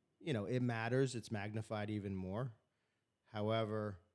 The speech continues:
yeah, it's a team game. You, you, you need to motivate your teammates, too. That matters. It's not just your skill level. Um, so, yeah,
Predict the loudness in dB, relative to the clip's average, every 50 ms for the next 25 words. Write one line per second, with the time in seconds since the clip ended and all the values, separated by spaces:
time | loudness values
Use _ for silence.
0 | _ _ _ _ _ _ -6 -4 -4 -4 -6 -8 -8 -8 -10 -6 0 2 2 2
1 | 2 2 2 2 2 2 0 0 0 -2 -2 -2 -2 -2 0 0 0 0 -2 0
2 | 4 6 6 8 6 6 6 6 6 8 8 8 6 4 4 2 0 0 2 2
3 | 4 4 2 2 0 -4 -2 0 2 2 2 2 -2 -6 -6 -2 0 0 2 2
4 | 2 2 2 2 0 0 -2 -6 -10 -14 -16 -14 -6 -4 -2 -2 -2 -2 -4 -6
5 | -4 -6 -6 -8 -6 -4 -4 -2 -2 -2 -4 -4 -4 -6 -8 -10 -12 _ _ _
6 | _ _ _ _ _ _ -12 -8 -4 -2 -2 0 0 -2 -2 -4 -6 -8 -16 -20
7 | _ _ _ _ _ _ 4 6 6 6 6 4